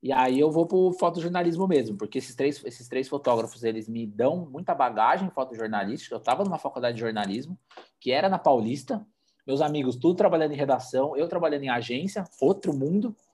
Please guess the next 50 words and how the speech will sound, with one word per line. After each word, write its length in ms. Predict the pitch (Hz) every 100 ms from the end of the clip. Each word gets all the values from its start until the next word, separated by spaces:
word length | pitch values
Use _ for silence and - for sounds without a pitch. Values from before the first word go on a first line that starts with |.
| _ _ _ _ _ _ _ _
e 120 | 127
aí 400 | 131 135 151 175
eu 160 | 185 190
queria 440 | - - 185 180 196
meio 180 | 190
que 80 | 185
ter 80 | -
uma 180 | 233 233
válvula 480 | 170 180 165 139 131
ali, 140 | 117
pô, 240 | - 143
preciso, 480 | 113 - 131 170 208
né, 180 | 233 285
fazer 220 | - 131
jornalismo, 800 | 127 170 262 147 165 214 135 113 -
tal, 360 | 110 139 151
vamos 240 | 107 127 147
ver 80 |
o 40 | 165
que 40 |
vai 100 | 170
acontecer. 540 | 175 180 214 - 123 120 - _ _ _ _ _
E 120 | - 131
aí, 240 | 131 160
por 500 | 196 208 202 165 123
coisas 300 | 147 139 135
da 120 | 131
vida, 240 | 120 131 127
eu 40 |
continuei 340 | 127 117 113
em 60 | 113
agência, 580 | 117 110 131 196 208 202 _ -
e, 160 | 123
mas 280 | 113 120 135
nunca 240 | 123 156
perdendo 340 | 190 175 143 147
essa 140 | 151
parte 340 | - 143 143 135
de 80 |
fotojornalismo. 720 | 123 131 123 127 143 120 101 104
E 40 |
aí, 100 | 127
em 20 |
dois 140 | 147 151
mil 100 | 180
e 20 |
treze, 340 | - 135 175
com 100 | -
as 60 | 110
manifestações 800 | 110 110 113 113 104 113 107